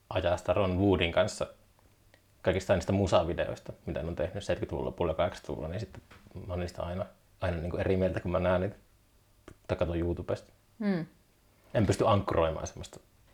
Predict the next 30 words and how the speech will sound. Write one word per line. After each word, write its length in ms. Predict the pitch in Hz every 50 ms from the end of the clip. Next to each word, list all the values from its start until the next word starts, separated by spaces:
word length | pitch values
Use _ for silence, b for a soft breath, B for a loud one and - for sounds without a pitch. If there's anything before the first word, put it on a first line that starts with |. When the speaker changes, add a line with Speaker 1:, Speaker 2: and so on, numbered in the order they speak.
| _ _ -
Speaker 2:
Joo, 180 | 220 214 208
ymmärrän. 640 | 202 214 220 208 196 190 190 196 190 185 185 190 190 - - -
Eikä 260 | - 202 202 - 190 190
niinku 360 | 190 196 190 202 185 - - -
siis 380 | - - 196 196 - - - b b b b b b b b b b b b _ _ _ _ _ -
mikään 280 | 190 180 - 190 185 180
niinku 140 | 185 180 -
samana 500 | - - 214 202 196 185 175 175 175 175 - -
pysyminen 680 | - 160 151 - 170 156 156 160 160 165 175 170 175 185
ei 220 | 185 190 190 190
kai 320 | 190 208 208 202 208 208 208
oo 260 | 208 214 214 220 220 - _ _ _ - -
tavoite 420 | 220 214 214 220 220 220 233 220 - -
tai 120 | 190 185
semmonen 220 | - 185 175 175
niinku 180 | 180 180 190 196
lukitseminen, 840 | 196 196 185 - 190 185 185 - - 180 175 175 175 180 185 196
mut 180 | 202 196 185 185
et 100 | 185 185
sit 180 | - 185 185 185
ehkä 220 | 185 - - 185
mitä 240 | 175 175 175 180 180
ite 280 | 180 180 - 392 - - - _ _ _ _ _ _ _ _ _ _ - -
sit 200 | - 202 190 202
vaan 140 | 202 196
yrittää, 520 | 190 185 185 185 - - 185 180 180 185 180 - - _ _ _ _ b b b b b b b b b _ -
niin 140 | 185 180 175
on 400 | 165 165 165 165 165 165 165 165
luoda 280 | 165 160 156 156 160 156
jatkuvuutta. 800 | 156 147 - 160 - - - 190 196 196 190 202 - - -